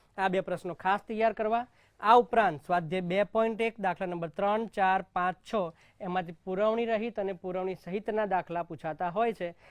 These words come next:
જ્યાં M is equal to N raise to N પુરવણી સહિતમાં અને રહિતમાં M is equal to N C N. ત્રેવીસમો પ્રશ્ન સુરેખ સહસંબંધમાંથી પૂછાય છે. અહીંયા સહસંબંધાંકના ગુણધર્મો ખાસ તૈયાર કરવા જોઈએ અને ક્રમાંક સહસંબંધાંકનો ઉપયોગ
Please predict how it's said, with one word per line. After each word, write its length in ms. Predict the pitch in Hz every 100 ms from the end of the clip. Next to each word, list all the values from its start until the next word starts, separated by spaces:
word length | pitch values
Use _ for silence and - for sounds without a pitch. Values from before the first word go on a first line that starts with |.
| -
જ્યાં 480 | 156 175 - 180 214
M 60 | 226
is 140 | 202
equal 300 | 208 - 208 190
to 40 | 208
N 240 | 180 196
raise 220 | 196 202 -
to 100 | 214 214
N 80 | 208
પુરવણી 280 | 180 175 175
સહિતમાં 560 | - 175 202 220 220 226 _ _
અને 140 | 175 165
રહિતમાં 560 | 170 208 220 202 202 -
M 240 | 185 202
is 160 | 190 170
equal 220 | 170 190 175
to 80 | 202
N 300 | 175 190 208
C 380 | - 185 180 190
N. 240 | 180 165 107 _ _ _ _ _ -
ત્રેવીસમો 420 | 202 254 254 269
પ્રશ્ન 320 | 254 233 240
સુરેખ 300 | 214 214 208 -
સહસંબંધમાંથી 720 | 202 202 214 220 226 233 214
પૂછાય 280 | 226 226 214
છે. 80 |
અહીંયા 480 | 214 214 - 190 220
સહસંબંધાંકના 580 | 214 208 202 202 190 185
ગુણધર્મો 560 | 151 175 202 208 208 214
ખાસ 220 | 214 208
તૈયાર 260 | - 208 214
કરવા 260 | 208 214
જોઈએ 300 | 208 220 240 - - _ 180
અને 120 | 180
ક્રમાંક 440 | 180 185 214 233
સહસંબંધાંકનો 880 | - 202 208 220 202 202 202 196 196
ઉપયોગ 280 | 170 196